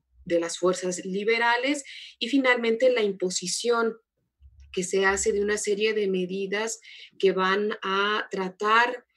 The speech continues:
justamente de establecer la separación de poderes entre la Iglesia y el Estado, ¿no? Vamos a ver, por supuesto, la, eh, eh, eh, los distintos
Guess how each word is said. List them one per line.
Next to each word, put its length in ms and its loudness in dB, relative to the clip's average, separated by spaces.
justamente 680 -2
de 80 -2
establecer 840 -2
la 120 -8
separación 680 -4
de 120 -2
poderes 480 0
entre 240 -8
la 80 -2
Iglesia 580 -4
y 140 -10
el 80 -8
Estado, 440 -16
¿no? 200 -2
Vamos 340 -2
a 80 -4
ver, 240 0
por 140 -6
supuesto, 880 -4
la, 1300 -8
eh, 160 -12
eh, 300 -14
eh, 560 -14
los 180 -6
distintos 600 -4